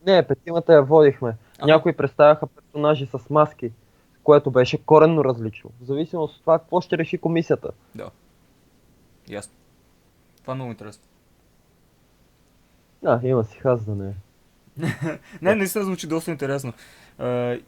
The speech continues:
Speaker 2: и звучи като... и звучи доста трудно. Звучи доста трудно. Това, това не е нещо, което,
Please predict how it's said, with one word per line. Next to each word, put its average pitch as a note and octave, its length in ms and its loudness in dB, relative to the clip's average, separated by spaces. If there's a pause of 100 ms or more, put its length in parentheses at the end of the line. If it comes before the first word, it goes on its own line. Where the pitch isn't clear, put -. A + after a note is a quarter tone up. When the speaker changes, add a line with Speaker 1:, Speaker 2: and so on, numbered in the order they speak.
(100)
Speaker 2:
и B2+ 400 -6
звучи B2 320 -12
като... C#3 480 -10
и D3+ 60 -6
звучи C3+ 260 -6
доста F3 300 -2
трудно. E3 320 -2 (840)
Звучи A#2 220 -8
доста D3 240 -4
трудно. B2+ 260 -8
Това, D3 400 -4
това D#3 220 -2
не D3 220 -2
е D3 40 0
нещо, C#3+ 340 -6
което, C#3 380 -8